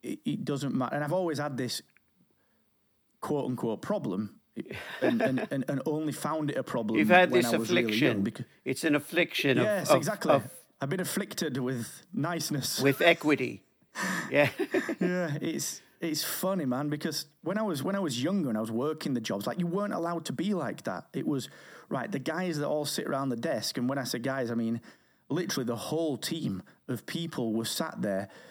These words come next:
Speaker 1: and we were all friends, you know. There was, there was a range of, of, of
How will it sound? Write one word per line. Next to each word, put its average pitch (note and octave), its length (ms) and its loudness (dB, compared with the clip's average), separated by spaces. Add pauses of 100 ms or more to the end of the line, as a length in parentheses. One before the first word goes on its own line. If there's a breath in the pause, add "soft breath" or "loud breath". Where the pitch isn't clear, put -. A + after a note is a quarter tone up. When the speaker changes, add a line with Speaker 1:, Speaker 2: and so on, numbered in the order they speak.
(600 loud breath)
Speaker 1:
and D#3 140 -2
we E3 80 0
were F3+ 160 2
all F3+ 160 0
friends, G3 500 -2
you D#3+ 80 -2
know. C3+ 180 -2
There C#3+ 160 -2
was, C#3 260 -2
there D3+ 160 0
was C#3+ 140 0
a D3 80 -2
range D3+ 520 0
of, G#2+ 240 -4
of, A#2+ 160 -4
of A2+ 260 -4